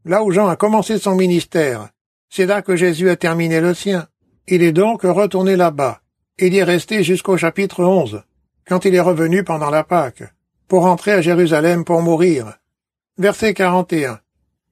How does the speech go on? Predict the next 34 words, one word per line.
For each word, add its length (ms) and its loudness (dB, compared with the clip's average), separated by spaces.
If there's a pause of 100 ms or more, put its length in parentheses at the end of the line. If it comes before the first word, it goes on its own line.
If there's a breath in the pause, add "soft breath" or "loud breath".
(180)
Beaucoup 280 0
de 140 2
gens 260 0
vinrent 240 -4
à 100 0
lui, 320 -4 (300)
et 120 2
ils 100 -2
disaient, « 480 0 (520)
Jean 200 -2
n'a 120 2
fait 120 -2
aucun 280 0
miracle. » 640 -4 (500)
Pourquoi 340 0
Jean 160 0
n'a-t-il 320 0
pas 140 0
fait 180 0
de 100 2
miracle ? 680 -2 (520)
Il 100 0
n'était 260 0
pas 200 0
un 100 0
apôtre. 680 -2 (460)
Les 160 0
signes 320 0
et 80 2
les 120 0
prodiges 600 -2 (180)
appartenaient 520 -2
aux 160 0
apôtres. 560 -4